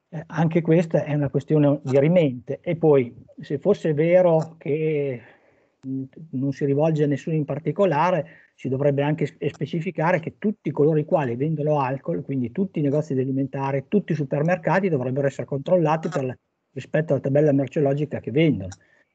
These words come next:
Quindi mi sembra effettivamente una cosa molto specifica che vuol cercare di, eh, affrontare un problema, secondo me, col, col metodo sbagliato, nel senso che la cannabis light, eh, è sicuramente un,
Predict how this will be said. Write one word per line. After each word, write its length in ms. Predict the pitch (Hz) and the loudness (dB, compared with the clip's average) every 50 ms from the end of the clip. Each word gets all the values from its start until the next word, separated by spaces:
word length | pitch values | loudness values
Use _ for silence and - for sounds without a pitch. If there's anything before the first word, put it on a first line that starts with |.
| _ _ _ | _ _ _
Quindi 200 | - 180 180 170 | -6 -4 -2 0
mi 100 | 160 175 | 0 0
sembra 480 | 170 - 196 202 190 175 170 165 165 - _ _ _ - | 2 2 4 4 4 4 2 0 -2 -10 _ _ _ -12
effettivamente 560 | 165 160 - 156 165 180 180 190 208 196 - | -10 -6 -6 0 2 2 2 2 0 0 0
una 160 | 180 175 160 | 0 0 0
cosa 240 | 160 196 196 180 185 | 2 2 2 4 4
molto 400 | 175 180 190 208 208 185 - 175 | 2 4 4 4 4 4 2 -2
specifica 720 | 160 165 - 202 180 - - 185 165 208 190 - 196 160 | -6 -6 -8 -16 -16 -12 -12 -10 -6 -6 -2 0 0 0
che 400 | 160 165 180 175 160 143 160 160 - _ _ _ _ _ _ _ _ _ _ _ | 0 0 0 2 2 0 -2 -6 -20 _ _ _ _ _ _ _ _ _ _ _
vuol 300 | - 160 170 180 175 165 | -4 2 2 4 4 2
cercare 580 | 165 165 175 170 165 165 202 190 165 160 160 156 | 0 0 0 0 0 0 2 2 2 2 0 -2
di, 360 | 151 180 180 170 156 143 143 147 | -2 -2 -4 -4 -4 -8 -8 -8
eh, 320 | 160 160 147 147 143 139 135 - - - - - - - | -6 -4 -2 -2 -2 -4 -4 -8 -16 -20 -20 -20 -16 -14
affrontare 580 | 160 160 151 147 - 170 175 170 202 190 185 | -10 -8 -8 -6 -4 -2 -2 0 2 2 2
un 100 | 180 160 | 2 2
problema, 480 | 156 175 165 160 165 180 190 202 196 175 | 2 0 -2 2 2 2 2 2 0 -2
secondo 280 | 147 160 - 156 151 151 | -6 -6 -8 -6 -6 -4
me, 200 | 160 170 170 170 _ | -4 -4 -6 -6 _
col, 260 | - 143 147 139 139 | -10 -8 -8 -8 -8
col 160 | 135 151 143 | -6 -8 -6
metodo 560 | 143 147 156 156 160 143 143 143 143 147 143 131 | -4 -4 -4 -4 -4 -4 -2 -2 -2 -2 -4 -6
sbagliato, 600 | 135 139 131 135 143 175 175 160 143 127 - 120 | -6 -4 -2 0 2 2 2 2 0 -2 -4 -6
nel 100 | 123 123 | -8 -6
senso 280 | - 165 156 165 151 | -6 -6 -4 -4 -6
che 200 | - - 151 139 _ - _ _ _ _ _ _ | -4 -4 -6 -6 _ -10 _ _ _ _ _ _
la 180 | - 143 139 139 | -4 -4 -4 -2
cannabis 480 | - 160 175 180 165 156 143 139 - | -2 -2 -2 0 0 -2 -2 -4 -4
light, 520 | - 170 160 160 160 175 190 196 165 165 - | 0 2 2 4 4 4 2 0 0 -4 -6
eh, 280 | 160 151 147 147 147 _ | -4 -4 -4 -4 -6 _
è 180 | - 151 147 139 | -10 -8 -8 -8
sicuramente 840 | - - 156 143 - 151 156 160 170 185 190 170 - 160 151 147 151 | -6 -6 -10 -6 -4 -4 -2 0 0 0 -2 -2 -2 -2 -2 -2 -4
un, 480 | 151 151 151 147 147 143 143 143 135 | -4 -2 -2 0 0 0 0 0 -2